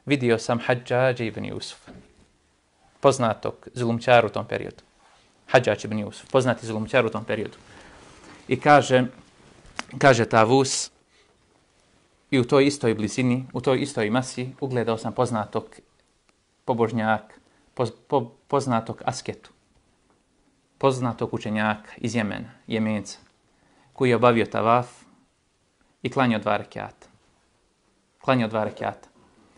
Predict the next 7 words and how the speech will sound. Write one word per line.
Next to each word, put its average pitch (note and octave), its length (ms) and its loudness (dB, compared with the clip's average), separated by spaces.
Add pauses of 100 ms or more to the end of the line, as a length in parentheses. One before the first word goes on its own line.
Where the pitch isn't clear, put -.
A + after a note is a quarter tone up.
(640)
Nakon C#3+ 320 0
što C3 120 -4
je A#2+ 60 -4
klanjao D3 260 -2
dva A#2+ 160 2
rekiata, C3 640 0 (100)
mahinalno A#2 680 -2